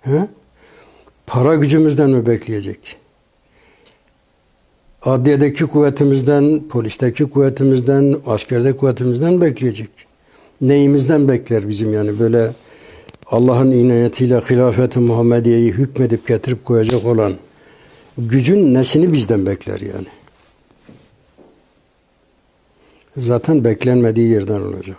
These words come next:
o iş. Ebu Leheb, Ebu Cehil-i Lain ne dediler?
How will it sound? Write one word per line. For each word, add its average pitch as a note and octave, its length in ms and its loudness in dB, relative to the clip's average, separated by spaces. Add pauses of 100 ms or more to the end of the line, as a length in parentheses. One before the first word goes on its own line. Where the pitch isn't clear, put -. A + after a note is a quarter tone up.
(100)
o - 40 -20
iş. - 220 -20 (2750)
Ebu B2+ 340 2
Leheb, A#2+ 340 0 (1200)
Ebu A2+ 300 0
Cehil-i A2+ 460 2
Lain A2 340 2
ne A#2+ 160 2
dediler? A#2 480 -2